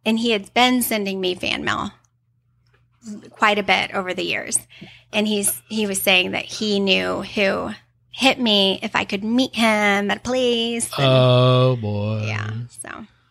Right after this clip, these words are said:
Speaker 2: This fan mail that you got from him, was it, like, scary fan mail?
Speaker 1: Um,
Speaker 2: Was
Speaker 1: you
Speaker 2: it,
Speaker 1: know, if I
Speaker 2: was
Speaker 1: had
Speaker 2: it
Speaker 1: appearances
Speaker 2: sexual fan mail?
Speaker 1: It was never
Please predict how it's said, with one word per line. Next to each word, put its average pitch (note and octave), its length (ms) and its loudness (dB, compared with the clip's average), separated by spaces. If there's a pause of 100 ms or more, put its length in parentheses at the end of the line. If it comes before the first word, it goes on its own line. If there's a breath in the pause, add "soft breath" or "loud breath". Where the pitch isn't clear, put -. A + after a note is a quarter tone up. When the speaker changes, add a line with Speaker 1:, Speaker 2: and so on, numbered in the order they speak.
(1000)
Speaker 2:
This D3 260 0
fan F3+ 260 4
mail F3 160 6
that D#3+ 120 4
you C3+ 100 0
got C#3 240 4
from D3+ 120 0
him, D3 200 2
was B2+ 220 2
it, A#2+ 240 0
like, A2 540 -4 (1000)
scary C#3 640 2
fan D3 340 -2
mail? D#3+ 320 -2 (1120 soft breath)
Speaker 1:
Um, F4 100 -4 (220)
Speaker 2:
Was C3+ 220 2
Speaker 1:
you C3 60 4
Speaker 2:
it, D4 60 0
Speaker 1:
know, D#4+ 280 -2
if - 120 -8
I C4+ 80 6
Speaker 2:
was C4 120 4
Speaker 1:
had D#4+ 100 4
Speaker 2:
it D4 40 -2
Speaker 1:
appearances A3+ 440 2
Speaker 2:
sexual D3+ 500 4
fan D3+ 340 4
mail? D#3+ 360 2 (640 loud breath)
Speaker 1:
It E4 60 -4
was E4+ 120 0
never F4 180 -2